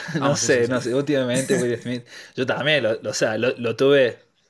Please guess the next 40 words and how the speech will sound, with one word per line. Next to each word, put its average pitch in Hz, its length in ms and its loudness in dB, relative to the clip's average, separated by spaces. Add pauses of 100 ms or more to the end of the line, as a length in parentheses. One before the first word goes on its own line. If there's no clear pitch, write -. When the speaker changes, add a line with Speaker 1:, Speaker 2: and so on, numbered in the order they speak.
(580)
Speaker 1:
Ah, 123 280 -10
bien, 165 320 -4
bien, 185 260 -2
tengo 254 200 0
razón, 262 280 -2
Speaker 2:
Yo, 135 160 2
Speaker 1:
tengo 285 120 0
razón. 320 240 -8
Speaker 2:
o, 127 180 2
últimamente, 131 1300 0
eh, 95 40 -6
Speaker 1:
Will 131 180 -4
Smith. 139 280 -8
Speaker 2:
últimamente 139 580 2
ha 123 100 2
hecho 127 280 -2
cosas 120 340 -4
no 120 220 -4
tan 110 160 -6
lindas, 117 560 -6 (180)
Will 113 320 -8
Smith, 113 340 -8 (760)
pero, 135 880 4
eh, 127 160 -2
tiene, 143 480 -2
el 117 160 -4
chabón 131 320 -2
tiene 139 280 0
la, 110 460 -4
hasta 120 180 -4
la 117 100 0
fama 127 220 -4
y 123 40 -6
se 147 100 -8
te - 80 -2
va 113 80 4
a 113 40 2
dormir. 113 300 -2 (320)
Speaker 1:
After 113 320 -14
Earth. 113 300 -10